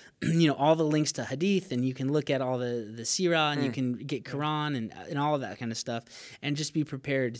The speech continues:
Speaker 1: to give a defense for your faith when you encounter a Muslim.
Speaker 2: Mm.
Speaker 1: Now, <clears throat> um, we, I think we should do this today, Tyler, because, uh, sometimes on the analytics, people drop off right here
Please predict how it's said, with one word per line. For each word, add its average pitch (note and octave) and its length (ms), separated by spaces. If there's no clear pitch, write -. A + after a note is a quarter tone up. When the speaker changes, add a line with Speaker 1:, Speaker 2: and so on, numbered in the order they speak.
Speaker 1:
to A#2+ 260
give D3 160
a D3+ 40
defense C3 360
for A#2 100
your G#2+ 120
faith A2 380
when A#2+ 140
you B2 80
encounter A2+ 520
a F#2+ 60
Muslim. G2+ 500
Speaker 2:
Mm. A#2 160
Speaker 1:
Now, F3+ 380
<clears throat> G3 580
um, C3 440
we, G3+ 200
I F#3 80
think C#4+ 200
we C#4+ 120
should F3 160
do F3 100
this C#3 180
today, A2+ 220
Tyler, A2+ 380
because, C3 380
uh, B2+ 260
sometimes F#3+ 400
on F#3 80
the D#3+ 120
analytics, C#3+ 520
people D#3+ 260
drop C#3 440
off C#3 420
right C#3 300
here D#3 520